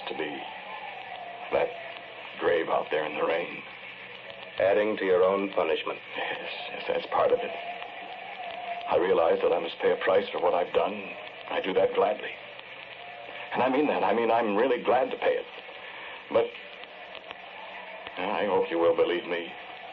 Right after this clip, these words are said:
Speaker 1: I want to punish myself even more. But I haven't finished. I've got one more thing to do. That's why I begged you to let me come to the funeral. And why I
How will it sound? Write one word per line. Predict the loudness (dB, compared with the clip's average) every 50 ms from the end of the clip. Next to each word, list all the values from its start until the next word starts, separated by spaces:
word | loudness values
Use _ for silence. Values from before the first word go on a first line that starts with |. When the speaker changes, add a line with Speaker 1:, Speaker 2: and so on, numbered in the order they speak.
| -14 -14 -14 -14 -14 -14 -14 -14 -14 -14 -14 -14 -14 -16 -16 -14 -8 -4
Speaker 1:
I | 0 2
want | 4 6 6
to | 4 4 2 2
punish | 4 4 4 4 2 2 0
myself | 0 0 4 6 6 6 6 4
even | 4 2 2 2 4
more. | 6 8 8 8 6 4 2 0 -4 -12 -14 -16 -16 -16 -16 -16 -14 -14 -14 -14 -14 -16 -16 -16 -16 -16 -14 -16 -14 -14 -14 -14 -14 -14 -14 -14 -14 -14 -14 -14 -14 -10 0
But | 2 4
I | 4 6
haven't | 6 4 4 4
finished. | 2 2 2 2 4 4
I've | 4 6
got | 6 6 6
one | 6 4 4
more | 6 6 4 4 2
thing | -2 -4 -2
to | -2 0
do. | 0 -2 -2 -2 -6 -12 -14 -14 -14 -14 -14 -14 -14 -14 -14 -14 -14 -14 -14 -14 -14 -14 -16 -16 -16 -16 -14 -14 -10 -6 -6
That's | -6 -4 0 2
why | 2 2 2
I | 4 4
begged | 2 2 4 2
you | -2
to | 0 0
let | 0 0 0
me | -2 -4 0
come | 0 2
to | 2
the | 2 0 0 0
funeral. | 0 2 2 2 0 0 -4 -10 -14 -14 -14 -14 -16 -16 -16 -16 -16 -16 -16 -16 -16 -16 -16 -16 -14 -10 -6 -4
And | -4 -4 -2 2
why | 4 4 6 6
I | 4 2 0